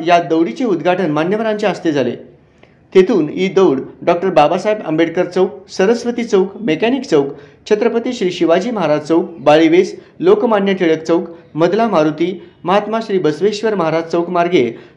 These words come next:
कन्ना चौकात आली. दौडीच्या एकूण तीन पॉइंट पाच किलोमीटर परिसरात विद्यार्थी विद्यार्थिनींचा मोठा उत्साह दिसून येत होता. सहभागी सर्व विद्यार्थ्यांना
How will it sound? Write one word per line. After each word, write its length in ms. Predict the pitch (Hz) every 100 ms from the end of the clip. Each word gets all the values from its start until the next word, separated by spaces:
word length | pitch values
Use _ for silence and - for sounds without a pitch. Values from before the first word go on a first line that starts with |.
| -
कन्ना 220 | 160 226
चौकात 360 | 240 156 139 131
आली. 160 | 113 107 - _
दौडीच्या 520 | 139 160 175 185 214 226
एकूण 360 | 165 165 214 208
तीन 260 | 196 208
पॉइंट 300 | 202 208 208
पाच 400 | 233 - 208 214
किलोमीटर 420 | - 175 170 170 175
परिसरात 480 | 170 165 190 147 147 151
विद्यार्थी 540 | 160 156 214 202 220
विद्यार्थिनींचा 720 | 156 151 165 165 175 180 190 180 -
मोठा 280 | 170 175 214
उत्साह 500 | 156 - 226 202 175
दिसून 340 | 151 160 175
येत 140 | 139
होता. 220 | 127 - - - _ _ _ _ _ _ -
सहभागी 340 | 170 170 190
सर्व 300 | 196 196 233
विद्यार्थ्यांना 600 | 208 170 190 196 175 123